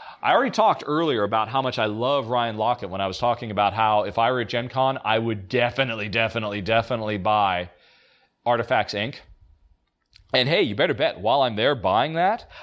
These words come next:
I would definitely try to get a demo of, um, Above and Below. You know what? I might try to get a demo of it even though I've already played the game because I enjoyed it so much. And, um, the, the prototype I played had placeholder art.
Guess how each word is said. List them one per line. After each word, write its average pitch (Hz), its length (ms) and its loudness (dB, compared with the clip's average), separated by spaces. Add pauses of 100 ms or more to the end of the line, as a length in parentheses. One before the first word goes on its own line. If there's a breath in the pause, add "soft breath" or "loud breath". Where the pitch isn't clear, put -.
I 131 120 2
would 127 200 -2
definitely 127 380 0
try 113 260 2
to 117 80 -6
get 110 160 0
a 107 40 0
demo 101 520 0 (280 loud breath)
of, 95 560 2
um, 92 380 2
Above 107 240 0
and 110 100 -6
Below. 95 400 2 (160 loud breath)
You 123 80 -2
know 143 80 2
what? 202 140 2
I 202 140 0
might 160 160 0
try 147 160 2
to 143 40 -2
get 135 140 0
a 127 40 -2
demo 135 280 0
of 139 120 2
it 151 200 -4
even 220 380 -2
though 208 160 2
I've 202 120 2
already 196 220 0
played 185 240 0
the 160 60 -2
game 156 260 -2
because 123 300 0
I 139 160 -2
enjoyed 139 500 0
it 110 140 -2
so 160 560 0
much. 165 520 -2 (320 loud breath)
And, 135 440 2
um, 127 180 2
the, 127 100 0
the 113 300 -6
prototype 160 480 0
I 147 120 2
played 139 360 0
had 110 220 0
placeholder 139 520 0
art. 156 220 0